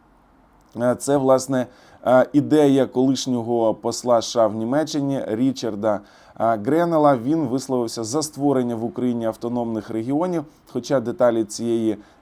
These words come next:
ідеї поки що не розкривають. Зрозуміло, що Україна одразу проти таких ідей. Ну, от, ну і ще є третя історія, що Росія м-,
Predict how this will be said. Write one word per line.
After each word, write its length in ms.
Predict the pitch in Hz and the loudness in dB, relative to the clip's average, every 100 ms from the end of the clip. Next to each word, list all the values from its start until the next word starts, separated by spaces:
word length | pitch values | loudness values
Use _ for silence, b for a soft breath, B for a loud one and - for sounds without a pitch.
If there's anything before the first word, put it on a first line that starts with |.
| _ | _
ідеї 440 | 131 110 139 139 | -4 0 0 0
поки 360 | 120 131 131 120 | -2 -4 -4 -6
що 160 | - 110 | -8 -6
не 220 | 120 123 | -2 -2
розкривають. 680 | 107 - 117 123 151 127 | -4 -6 -2 2 2 0
Зрозуміло, 420 | 101 101 110 117 104 | -4 -8 -6 -6 -6
що 140 | 104 | -10
Україна 380 | 98 117 110 107 | -8 -8 -6 -6
одразу 480 | 117 113 120 107 101 | -6 0 0 0 -4
проти 440 | - 117 151 151 | -6 0 0 -2
таких 380 | 151 139 139 131 | -6 -8 -10 -10
ідей. 320 | 120 131 120 B B B B | -8 -6 -8 B B B B
Ну, 160 | - 143 | -2 2
от, 180 | 139 104 | 2 2
ну 160 | 151 | -2
і 100 | 185 | -2
ще 200 | 147 - | -4 0
є 140 | 143 139 - | 0 0 -2
третя 440 | 139 139 127 117 | 0 0 0 -2
історія, 640 | 107 104 - 151 165 147 | -4 -4 -2 0 2 2
що 220 | 135 127 123 | 0 -4 -4
Росія 340 | 120 131 135 | -4 -2 -2
м-, 220 | 123 120 | -2 -4